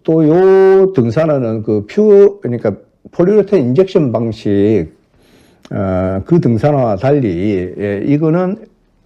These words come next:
요 창가리가 가능해집니다. 예, 그러니까 다이나퓨라는, 예, 그게 그 깔창이 들어가 있는 것들은 여기에 가능해지거든-, 아, 중창이죠. 깔창이 아니고 중창이 들어가 있는 것들은 요 창가리가 가능합니다. 그래서 요게 잘 닳는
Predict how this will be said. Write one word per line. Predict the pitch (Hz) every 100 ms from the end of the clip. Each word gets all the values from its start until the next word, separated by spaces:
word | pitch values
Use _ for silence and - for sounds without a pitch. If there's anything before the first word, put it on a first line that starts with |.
| _ _
요 | 104
창가리가 | 101 - 165 202 202 127
가능해집니다. | 95 95 90 85 82 - 98 _ _ _ _ -
예, | 82 101
그러니까 | 107 98
다이나퓨라는, | 92 113 131 147 151 143 _ _ - 208 190 165 92 95 117 90 92 - _ _ _ _ -
예, | 101 95
그게 | 110 123 151 139 123 110 110
그 | 104 107 95 92
깔창이 | 160 185 156
들어가 | 113 104 98
있는 | 92 95
것들은 | 87 - 127 127 95
여기에 | 101 107 101
가능해지거든-, | - 92 120 110 107 90 -
아, | 104
중창이죠. | - 123 - 147 107 87 95 104
깔창이 | 123 120 95
아니고 | 87 95 95
중창이 | 110 110 170
들어가 | 120 107 95
있는 | 92
것들은 | 87 82 - 151 98
요 | 92 - _ 107
창가리가 | 139 147 165 120
가능합니다. | 92 90 92 101
그래서 | 110 104 147 170 170 - _ -
요게 | 123 123
잘 | - 123 151
닳는 | 107 98 120 110 101